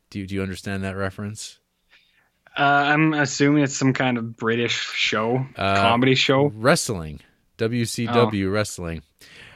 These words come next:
Speaker 1: The two
Speaker 2: Okay.
Speaker 1: hetero Canadian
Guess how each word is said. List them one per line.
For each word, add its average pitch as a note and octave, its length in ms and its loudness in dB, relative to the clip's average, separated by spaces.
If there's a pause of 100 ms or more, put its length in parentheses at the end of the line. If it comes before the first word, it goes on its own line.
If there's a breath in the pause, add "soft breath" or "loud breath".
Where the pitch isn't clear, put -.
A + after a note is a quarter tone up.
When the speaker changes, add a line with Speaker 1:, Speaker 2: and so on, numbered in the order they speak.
(180 loud breath)
Speaker 1:
The A2 120 2
two F3+ 400 0
Speaker 2:
Okay. G#2 340 0
Speaker 1:
hetero D#3+ 840 2
Canadian A#2+ 760 -2